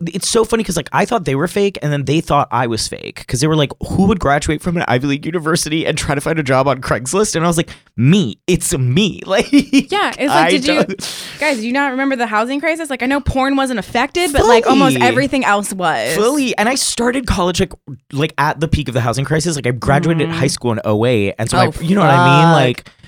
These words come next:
Speaker 1: my parents had to take out another mortgage, help me pay for college, and then they couldn't even 'cause, like, ugh, it was just a mess. And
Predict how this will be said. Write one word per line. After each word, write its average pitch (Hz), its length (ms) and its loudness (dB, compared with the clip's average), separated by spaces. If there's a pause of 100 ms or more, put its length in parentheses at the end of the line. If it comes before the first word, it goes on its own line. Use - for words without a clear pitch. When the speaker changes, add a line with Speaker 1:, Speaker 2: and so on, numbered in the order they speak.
(160)
Speaker 1:
my 143 100 2
parents 175 220 2
had 151 80 -6
to 135 40 0
take 156 120 2
out 143 80 2
another 120 240 2
mortgage, 175 480 2
help 147 160 2
me 139 200 2
pay 165 200 4
for 147 120 -4
college, 147 520 2
and 131 100 2
then 131 80 2
they 113 80 2
couldn't 170 240 2
even 151 420 2
'cause, 123 200 -2
like, 110 240 0
ugh, 135 280 2
it 127 40 -2
was 135 120 0
just 151 160 -6
a 123 40 2
mess. 107 380 0
And 95 180 -8